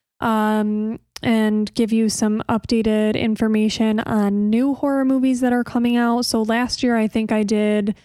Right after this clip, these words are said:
a general thirty-one Days of Halloween, a twenty twenty-one specifically. So that would be updated to thirty-one Days of twenty twenty-two horror,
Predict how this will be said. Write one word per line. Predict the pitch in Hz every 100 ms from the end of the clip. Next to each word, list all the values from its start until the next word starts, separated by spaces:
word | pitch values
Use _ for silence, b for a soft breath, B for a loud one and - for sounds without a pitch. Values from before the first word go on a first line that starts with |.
| b b _
a | -
general | 208 233 226 240 240
thirty-one | 240 240 233 233
Days | 233 226
of | 220
Halloween, | 226 220 226 220 220 214 220 b b _ _ _ _
a | 226 208 208 214 214 214
twenty | - 247 226 220
twenty-one | - 220 208 208 208 214
specifically. | - 214 - 208 208 220
So | 220 214
that | 208 226
would | 202
be | 214
updated | 220 208 220 208 208 196
to | 220 208 208 208 214
thirty-one | 226 214 208 208
Days | 208 202
of | 202
twenty | - 220 208
twenty-two | 190 208 202 - - 240 214 202 208 - _ _ _
horror, | 220 202 202 233